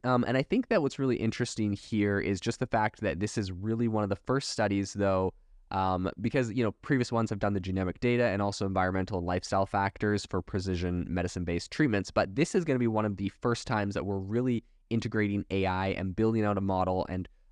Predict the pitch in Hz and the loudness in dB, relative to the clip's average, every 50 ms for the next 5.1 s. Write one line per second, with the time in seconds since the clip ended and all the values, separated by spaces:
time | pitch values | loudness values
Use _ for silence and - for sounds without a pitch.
0 | - - 90 90 90 90 107 117 123 120 113 107 - - - - - 113 92 - | -6 -4 -2 -2 0 2 4 4 4 4 2 2 0 -2 -6 -6 -4 -4 0 0
1 | 107 98 - 101 95 92 - - - - 95 95 92 92 90 - - - - - | 0 2 2 2 2 0 0 -6 -6 -2 0 0 2 0 0 -2 -6 -16 -20 -20
2 | - - - 85 87 87 87 85 85 82 - 90 87 73 - - - - - 95 | -18 -10 -6 -2 -2 0 0 0 -2 -2 -2 -2 -2 -2 -4 -6 -4 -4 -2 -2
3 | 92 - - - 92 90 87 - - - - - - - - 104 90 - - 87 | -2 -4 -6 -4 -2 -2 -2 -4 -6 -12 -20 -20 -14 -6 -4 -2 -2 0 -2 -4
4 | - - - - 113 110 104 - - - - - 76 69 - - - - - 131 | -4 -4 -4 0 0 0 0 0 -4 -6 -4 -4 -6 -6 -6 -6 -6 -2 0 0
5 | 120 | 0